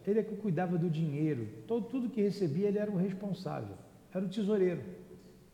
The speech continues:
Já gostava de mexer com dinheiro, né?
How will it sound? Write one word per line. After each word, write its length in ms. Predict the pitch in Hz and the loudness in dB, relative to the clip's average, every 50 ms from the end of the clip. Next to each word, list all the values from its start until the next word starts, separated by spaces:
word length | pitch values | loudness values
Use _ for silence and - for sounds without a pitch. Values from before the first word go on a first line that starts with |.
| - - - - - - - - - - - - - - - _ - - - - - - - - - - - | -20 -20 -20 -20 -20 -20 -20 -20 -20 -20 -20 -20 -20 -20 -20 _ -20 -20 -20 -20 -20 -20 -20 -20 -20 -14 -10
Já 80 | 113 135 | -6 -4
gostava 400 | 151 202 190 - - 180 170 170 | -4 -4 -4 -2 -4 -2 0 0
de 80 | 160 | 0
mexer 320 | 160 151 147 - - 156 - | 0 0 -2 -2 -4 -6 -4
com 100 | 147 143 | -4 -4
dinheiro, 320 | 127 117 123 123 120 113 | -4 -4 -4 -4 -4 -4
né? 120 | 123 139 | -6 -8